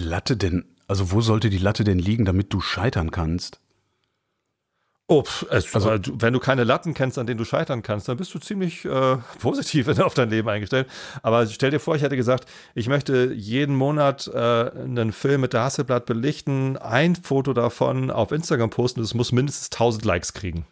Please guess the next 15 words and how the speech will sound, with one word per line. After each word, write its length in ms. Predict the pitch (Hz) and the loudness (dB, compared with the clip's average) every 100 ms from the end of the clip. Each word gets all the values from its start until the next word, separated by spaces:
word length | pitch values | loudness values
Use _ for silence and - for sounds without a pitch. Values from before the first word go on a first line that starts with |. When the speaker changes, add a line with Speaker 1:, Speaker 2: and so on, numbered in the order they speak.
| _ _ 170 | _ _ -2
Speaker 1:
Okay, 460 | - - 127 139 | -2 -2 2 2
ja, 320 | 113 113 113 | 2 2 2
gut, 300 | 107 117 120 | 2 0 -2
so, 100 | - | -2
so 200 | 104 123 | 2 4
Speaker 2:
Sowas. 220 | 98 117 120 | 4 0 0
Speaker 1:
könnte 220 | 123 120 | 0 2
man 100 | 110 | 2
das 140 | 101 - | 2 4
Speaker 2:
Kannst 20 | 165 | 2
halt 120 | 113 | 2
Speaker 1:
machen, 120 | - | 2
aber 120 | 101 90 | 0 0
das, 520 | 85 - 440 330 - | -4 -4 -6 -4 -4
Speaker 2:
scheitern. 140 | - | -2